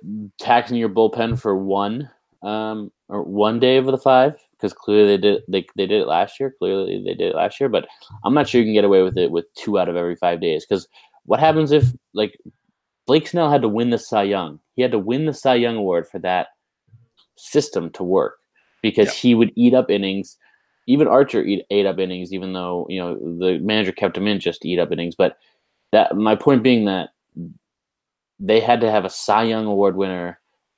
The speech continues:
Speaker 1: eat up innings, and, and he was, there's no guarantee he'll, he'll repeat that success, 'cause how often does a guy win the Cy Young two years in a row? Um,
Speaker 2: Exactly.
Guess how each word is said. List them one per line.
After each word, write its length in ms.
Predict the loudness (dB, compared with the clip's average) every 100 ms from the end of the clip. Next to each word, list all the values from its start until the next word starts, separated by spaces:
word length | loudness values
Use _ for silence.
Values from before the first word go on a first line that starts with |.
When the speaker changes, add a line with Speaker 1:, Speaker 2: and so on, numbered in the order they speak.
| _ _ _ _ _ _ _ _ _ 4
Speaker 1:
eat 200 | 6 6
up 160 | 6
innings, 360 | 4 2 -2 -2
and, 200 | -4 -6
and 440 | -8 -10 -8 -10 -12 _ _ _ _ _ _ _ _ -20 -14
he 200 | 0 4
was, 300 | 4 2 -2 _ _ _ _ _ _ _ -2
there's 240 | 2 4
no 120 | 4
guarantee 540 | 6 4 4 0 2 0
he'll, 260 | 0 -2
he'll 420 | -2 -2 -2 -4 _ _ _ -14
repeat 400 | -10 -8 -4 -6
that 180 | -4 -6
success, 400 | -8 -6 -4 -4
'cause 140 | -6 0
how 180 | 4
often 240 | 4 4 -2
does 120 | -6
a 40 |
guy 160 | -2 0
win 160 | -2 -8
the 80 |
Cy 160 | -6 -4
Young 200 | -4 -10
two 120 | -10
years 180 | -8 -6
in 60 | -6
a 60 |
row? 220 | -6 -6 -8 -18 -20 -6
Um, 200 | 0 0
Speaker 2:
Exactly. 460 | 0 -2 -4 -10